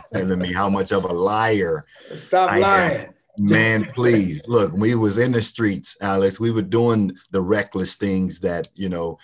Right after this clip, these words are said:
Speaker 2: young teens and kids, um, you know, get in trouble for. And, um, you know, fortunate enough that, um, growing up that, you know, I had two things that really kinda, um, you know, I guess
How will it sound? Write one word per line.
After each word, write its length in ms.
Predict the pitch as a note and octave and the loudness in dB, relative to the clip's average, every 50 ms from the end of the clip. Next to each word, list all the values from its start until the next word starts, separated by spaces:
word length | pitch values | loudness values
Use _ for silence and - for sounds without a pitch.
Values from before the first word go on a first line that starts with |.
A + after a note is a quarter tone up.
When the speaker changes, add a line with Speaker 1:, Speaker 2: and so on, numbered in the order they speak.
| - - - - _ _ | -20 -20 -20 -20 _ _
Speaker 2:
young 260 | F2+ G2+ G2+ G2 F#2 | -4 -4 -4 -4 -6
teens 540 | F#2 - - A2 G2+ F#2+ F#2 F2+ F2 D#2 - | -8 -10 -8 -4 -2 -2 -2 -2 -4 -6 -8
and 140 | E2+ E2 D#2 | -10 -10 -10
kids, 520 | - - G2 F#2 F2 E2+ D#2+ D2+ - - _ _ _ _ _ _ _ | -8 -6 -4 -2 -4 -4 -6 -8 -14 -18 _ _ _ _ _ _ _
um, 540 | - F2 E2+ E2+ E2+ E2 D#2+ D#2 D2 - _ _ _ _ _ _ F#3 - - _ - - _ | -10 -10 -8 -8 -8 -10 -10 -12 -12 -16 _ _ _ _ _ _ -20 -20 -20 _ -20 -18 _
you 100 | - F#2+ | -6 -6
know, 120 | F2 D#2+ | -6 -4
get 120 | E2+ A2 | -2 -2
in 80 | A2 G2 | -2 -2
trouble 300 | - - - B2 - C#2 | -2 -2 -2 -2 -2 -4
for. 280 | - - D#2 C2+ - _ _ _ | -8 -10 -14 -14 -14 _ _ _
And, 420 | - F#2 F#2+ F2+ F2+ F2 F2 E2 F#2 | -8 -6 -6 -4 -4 -6 -4 -4 -4
um, 440 | F#2 F2+ F2 E2+ E2 E2 D#2+ D2 - _ _ _ _ | -4 -2 -4 -6 -6 -8 -12 -14 -16 _ _ _ _
you 140 | - F#2+ F#2 | -8 -6 -4
know, 160 | F2+ F2 E2+ | -4 -4 -6
fortunate 640 | - - G#2+ A#2 A#2+ - G2+ F#2+ F2+ F2 F2 - - _ - | -6 -2 -2 -2 -2 -2 -6 -4 -4 -4 -6 -8 -12 _ -12
enough 460 | F2 F2 F2 E2+ F2+ G2 G2+ - _ _ | -10 -8 -6 -6 -6 -6 -8 -10 _ _
that, 380 | F#2 F#2 F2+ F2+ F2 D#2+ - _ _ _ - | -8 -6 -6 -6 -8 -8 -12 _ _ _ -16
um, 420 | E2 E2 E2 E2+ E2+ E2+ E2 - - | -14 -12 -10 -10 -10 -12 -12 -14 -8
growing 300 | F#2 F#2+ F#2+ F2+ F2 F2 | -4 -4 -2 -2 -4 -4
up 280 | F2 F#2+ G#2 - _ _ _ _ - | -4 -6 -6 -8 _ _ _ _ -8
that, 380 | - F#2 F2+ F2 E2+ E2 - _ _ _ _ _ _ _ _ _ | -8 -6 -6 -6 -8 -10 -12 _ _ _ _ _ _ _ _ _
you 100 | - F#2 | -12 -8
know, 360 | F#2 F#2 F#2 F2+ F2+ D#2+ - - _ | -8 -6 -6 -6 -6 -6 -8 -12 _
I 220 | - F#2 F#2+ F#2+ F#2+ | -6 -4 -2 -2 -2
had 400 | F#2 G2 F#2+ F#2 F2+ F2+ F2+ - _ _ _ | -2 -4 -4 -4 -4 -6 -8 -12 _ _ _
two 200 | - - C3 A2+ | -12 -10 -10 -8
things 280 | - A2+ G#2 G2 F#2 F#2 | -6 -4 -4 -4 -4 -2
that 180 | G2 F2+ E2 E2 | -2 -2 -2 -2
really 400 | F#2 F#2+ F#2 F2+ F2 E2+ E2 - _ _ - _ - - _ _ _ _ | -2 -4 -2 -2 -4 -8 -10 -14 _ _ -20 _ -20 -20 _ _ _ _
kinda, 440 | - G#2 G2+ F#2+ F2+ E2+ E2 D#2 - - _ _ _ | -6 -4 -4 -2 -4 -4 -6 -8 -12 -16 _ _ _
um, 500 | F2 F2 F2 E2+ E2 D#2+ D#2 D#2 D2+ _ _ _ _ _ _ _ _ _ _ _ _ _ _ _ _ | -10 -8 -8 -6 -8 -8 -10 -12 -14 _ _ _ _ _ _ _ _ _ _ _ _ _ _ _ _
you 80 | F2 F#2 | -8 -6
know, 100 | F2+ E2+ | -4 -4
I 40 | E2+ | -4
guess 260 | F#2+ G2+ F#2+ - | -4 -4 -6 -6